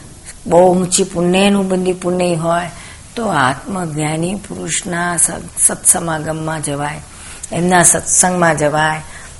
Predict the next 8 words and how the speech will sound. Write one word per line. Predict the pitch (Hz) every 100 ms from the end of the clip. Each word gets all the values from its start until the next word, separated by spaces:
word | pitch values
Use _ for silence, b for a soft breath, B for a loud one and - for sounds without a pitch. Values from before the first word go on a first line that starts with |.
| -
અને | 151 170 175 160 - - - - -
પોતાનું | 160 160 165 165 170 175 185 202 -
આત્મકલ્યાણ | 156 - 175 175 160 160 165 170
થાય. | 156 - 151 160 - B B B -
એ | 180
પુણ્ય | 175 - 185 202 202 240 262
જ | 220
આપણને | 196 - 170 160 160 170 208